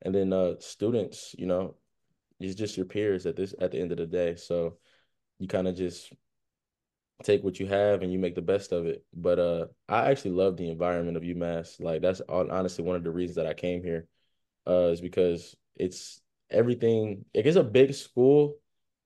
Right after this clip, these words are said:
but it's really not that big when you get into it. Like, you see the same people every day almost. So,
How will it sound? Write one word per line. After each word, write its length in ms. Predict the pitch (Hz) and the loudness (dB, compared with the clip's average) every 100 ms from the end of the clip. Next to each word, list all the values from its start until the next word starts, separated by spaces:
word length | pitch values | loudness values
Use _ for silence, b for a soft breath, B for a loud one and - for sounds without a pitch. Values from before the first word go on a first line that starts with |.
| - | -4
but 180 | 101 127 | 4 6
it's 120 | 143 | 4
really 360 | 123 117 151 147 | 0 2 4 4
not 320 | 123 123 127 | 0 0 0
that 300 | 120 113 98 | 2 2 2
big 280 | 107 120 113 | 0 0 -2
when 120 | 107 98 | -4 -8
you 80 | 98 | -2
get 160 | 104 | 0
into 420 | 110 107 101 92 | 0 -2 -4 -2
it. 240 | 87 - - | -2 -4 0
Like, 340 | 98 92 85 - | 4 4 2 -4
you 140 | 107 | -8
see 180 | - 120 | -4 -2
the 80 | 117 | -2
same 360 | - 110 110 | 0 2 2
people 320 | 92 107 104 101 | 0 -4 4 4
every 220 | 98 95 | 4 2
day 200 | 98 95 | 4 4
almost. 720 | 92 90 87 90 104 - - | 2 -2 -4 -6 -10 -20 -12
So, 380 | - 95 90 | 0 2 2